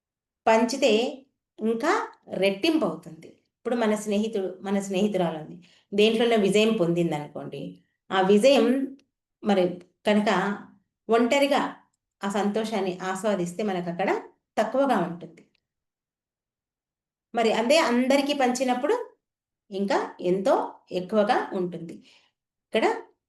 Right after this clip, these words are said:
సంతోషం అలా మనకు రెట్టింపు కావడానికి అవకాశం ఉంటుంది. మరి దానం, దానం అంటే ఎన్నో రకాల దానాలు ఉన్నాయి ఈ సృష్టిలో. అన్నదానం అనుకోండి, వస్త్రదానం అనుకోండి,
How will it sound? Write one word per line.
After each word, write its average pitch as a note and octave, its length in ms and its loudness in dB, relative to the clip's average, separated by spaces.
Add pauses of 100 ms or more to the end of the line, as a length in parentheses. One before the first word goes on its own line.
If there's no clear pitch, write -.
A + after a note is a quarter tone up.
(400)
సంతోషం G3 720 0
అలా G#3 220 0
మనకు F#3 380 0
రెట్టింపు F#3 440 0
కావడానికి F3 560 0
అవకాశం E3+ 640 -4 (160)
ఉంటుంది. D#3+ 540 -6
మరి F#3 260 0
దానం, E3+ 560 0 (760)
దానం C4 340 2
అంటే C#4 520 -2
ఎన్నో F#3 580 2
రకాల G3+ 360 -2
దానాలు F#3 440 -4
ఉన్నాయి - 240 -12
ఈ F3 140 -8
సృష్టిలో. E3+ 400 -4 (680)
అన్నదానం E3+ 540 2
అనుకోండి, F#3+ 500 0
వస్త్రదానం D#3+ 640 -4
అనుకోండి, G3 720 0